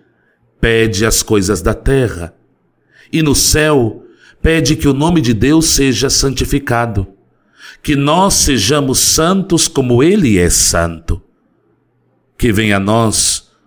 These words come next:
o vosso reino de justiça, paz, solidariedade,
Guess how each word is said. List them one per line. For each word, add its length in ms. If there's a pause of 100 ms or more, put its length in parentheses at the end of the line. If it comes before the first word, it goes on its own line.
(160)
o 100
vosso 380
reino 680 (340)
de 140
justiça, 1120 (560)
paz, 880 (320)
solidariedade, 1300